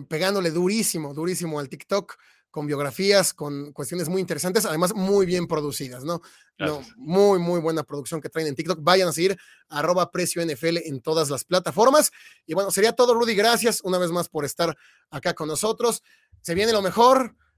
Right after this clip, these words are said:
Speaker 1: Viene, eh, pues ya casi, casi s-, playoffs. Lástima que falta todavía un mes porque esta semana extra que agregaron,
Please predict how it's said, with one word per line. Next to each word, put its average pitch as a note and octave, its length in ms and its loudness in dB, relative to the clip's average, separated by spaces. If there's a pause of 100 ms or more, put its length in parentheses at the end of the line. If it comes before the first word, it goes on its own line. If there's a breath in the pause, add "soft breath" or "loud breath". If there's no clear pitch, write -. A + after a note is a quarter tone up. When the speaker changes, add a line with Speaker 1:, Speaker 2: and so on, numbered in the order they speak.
Speaker 1:
Viene, E3+ 280 -4
eh, D#3 800 -2 (320)
pues D3 220 -8
ya G3 500 4
casi, F#3+ 300 -2
casi F3+ 240 0
s-, - 240 -6
playoffs. G3 540 -2
Lástima F3 420 -2
que D3 140 -10
falta F3 280 -4
todavía F#3 240 -6
un E3 100 -6
mes F#3+ 200 -4
porque D3+ 380 -8
esta D3+ 180 -8
semana D#3 360 -6
extra D3 220 -10
que - 100 -12
agregaron, G#3+ 440 -2